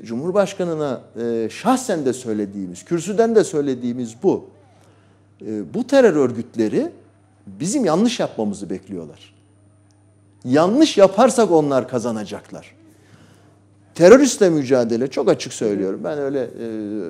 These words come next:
romantik, e, yanağında güller açan falan biri değilim. Terör, teröristle mücadele silahlı olur.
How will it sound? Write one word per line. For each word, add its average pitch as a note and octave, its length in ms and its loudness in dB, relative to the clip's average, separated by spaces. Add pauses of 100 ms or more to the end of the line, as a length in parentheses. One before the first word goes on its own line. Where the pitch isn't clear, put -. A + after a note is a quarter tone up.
(380)
romantik, C3+ 460 -4 (220)
e, G#2+ 140 -12 (540)
yanağında B2+ 460 -2
güller B2 380 -2
açan A#2+ 300 -6
falan A2 360 -12
biri C3 180 -14
değilim. G#2+ 380 -10
Terör, G3 360 -2
teröristle D3+ 720 -2
mücadele B2 520 -2
silahlı A2+ 460 2
olur. - 300 -14